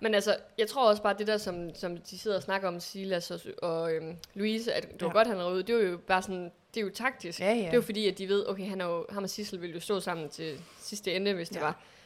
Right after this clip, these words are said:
Speaker 1: Det er jo ikke sådan, de siger, at han var faktisk lidt... Øh, han
Speaker 2: Nej,
Speaker 1: var
Speaker 2: nej,
Speaker 1: faktisk
Speaker 2: nej,
Speaker 1: lidt
Speaker 2: det er
Speaker 1: for
Speaker 2: ikke
Speaker 1: meget. Det er jo
Speaker 2: fordi,
Speaker 1: ikke
Speaker 2: de siger,
Speaker 1: personligt,
Speaker 2: nej.
Speaker 1: det er jo taktisk.
Speaker 2: Det er
Speaker 1: Hvor
Speaker 2: rigtigt.
Speaker 1: når man sådan ser det, kan man godt sige, okay, personligt synes jeg
Speaker 2: Mm.
Speaker 1: også, han var for meget. Altså
Speaker 2: Ja.
Speaker 1: den måde, han var over for folk i den uge, der... Han
Speaker 2: Men jeg synes bare generelt,
Speaker 1: Ja.
Speaker 2: den måde, han behandlede Sofie på, den måde, han behandlede Sissel på, jeg synes
Speaker 1: Ja.
Speaker 2: virkelig ikke, det var...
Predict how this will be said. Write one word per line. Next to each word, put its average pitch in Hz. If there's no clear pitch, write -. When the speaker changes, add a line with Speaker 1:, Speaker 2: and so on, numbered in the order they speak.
Speaker 1:
Det -
er -
jo -
ikke 208
sådan, 220
de 180
siger, 180
at 180
han 175
var 165
faktisk -
lidt... -
Øh, -
han -
Speaker 2:
Nej, 220
Speaker 1:
var 240
Speaker 2:
nej, 208
Speaker 1:
faktisk 180
Speaker 2:
nej, 175
Speaker 1:
lidt -
Speaker 2:
det 180
er -
Speaker 1:
for -
Speaker 2:
ikke -
Speaker 1:
meget. 170
Det -
er 208
jo 202
Speaker 2:
fordi, 202
Speaker 1:
ikke 247
Speaker 2:
de -
siger, 247
Speaker 1:
personligt, 240
Speaker 2:
nej. 185
Speaker 1:
det -
er 180
jo 175
taktisk. 226
Speaker 2:
Det 196
er 185
Speaker 1:
Hvor 185
Speaker 2:
rigtigt. 185
Speaker 1:
når 190
man 185
sådan 202
ser 269
det, 190
kan 185
man 180
godt 185
sige, 175
okay, 180
personligt 196
synes -
jeg 202
Speaker 2:
Mm. -
Speaker 1:
også, 170
han 170
var 165
for 180
meget. 165
Altså 185
Speaker 2:
Ja. 180
Speaker 1:
den 180
måde, 180
han 180
var 175
over 175
for 175
folk 180
i 208
den 208
uge, 202
der... 151
Han 208
Speaker 2:
Men 240
jeg 269
synes 330
bare 330
generelt, 285
Speaker 1:
Ja. 277
Speaker 2:
den 269
måde, 277
han 269
behandlede 226
Sofie 330
på, 277
den 247
måde, 240
han 226
behandlede 202
Sissel 320
på, 262
jeg 240
synes -
Speaker 1:
Ja. 208
Speaker 2:
virkelig 302
ikke, 220
det 220
var... 220